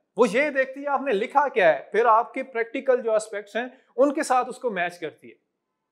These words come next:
सोने चाहिए कि ऐसा लिटरेचर प्रोड्यूस करें उनकी ही लैंग्वेज में कि वो उनके साथ कम्युनिकेट कर सके। थर्ड स्टेप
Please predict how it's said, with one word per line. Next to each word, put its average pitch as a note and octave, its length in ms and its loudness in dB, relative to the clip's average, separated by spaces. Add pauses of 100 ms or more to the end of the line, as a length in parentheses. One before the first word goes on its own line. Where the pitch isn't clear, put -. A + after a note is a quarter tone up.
(120)
सोने F3 260 -2
चाहिए E3+ 460 0 (320)
कि F3+ 60 0
ऐसा F#3 320 4
लिटरेचर G3 580 -2
प्रोड्यूस F3+ 460 -6
करें G3+ 360 -2
उनकी C#4 360 -2
ही C4+ 240 -4
लैंग्वेज A#3 440 0
में G3 340 -6 (280)
कि A3+ 60 0
वो A#3+ 140 -2
उनके A#3+ 200 -2
साथ G#3 180 4
कम्युनिकेट F3+ 600 -10
कर D3 120 -10
सके। - 280 -20 (760)
थर्ड G#3 240 8
स्टेप F3 380 -2